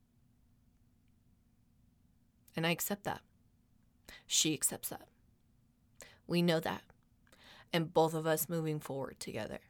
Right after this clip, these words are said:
know what we can do to do better. She knows for her cause, I know for mine. These three things are paramount, and they exist. First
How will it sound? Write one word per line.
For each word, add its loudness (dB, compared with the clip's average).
know 0
what 0
we -2
can -6
do -8
to -6
do -2
better. -8
She 2
knows -2
for -2
her 2
cause, 0
I 2
know 0
for -6
mine. -6
These 0
three 0
things 0
are 2
paramount, 0
and 2
they 2
exist. 2
First 4